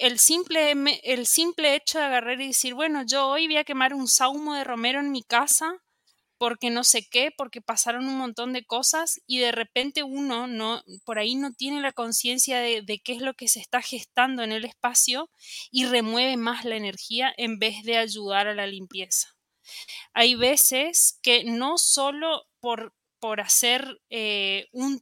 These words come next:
tipo de, de, de mecanismo físico, uno puede desprenderse de algo que está en el entorno y que hay veces que es un poco más complejo. Eh,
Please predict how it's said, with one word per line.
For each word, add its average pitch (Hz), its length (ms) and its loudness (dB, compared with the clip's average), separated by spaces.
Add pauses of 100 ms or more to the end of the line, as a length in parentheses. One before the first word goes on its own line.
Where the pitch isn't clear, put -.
tipo 202 460 -4
de, 202 440 -6
de, 202 360 -6 (280)
de 226 200 2
mecanismo 233 960 0
físico, 285 840 0 (440)
uno 254 320 -2
puede 254 400 0
desprenderse 247 920 -2
de 233 140 0
algo 240 440 2
que 226 300 -8
está 220 380 -4
en 254 100 -6
el 277 140 -6
entorno 254 720 -6
y 220 160 -8
que 220 140 0
hay 214 180 0
veces 240 320 0
que 247 100 -12
es 214 60 -12
un 226 140 -10
poco 226 240 -12
más 233 200 -10 (120)
complejo. 214 840 -6 (580)
Eh, 214 560 4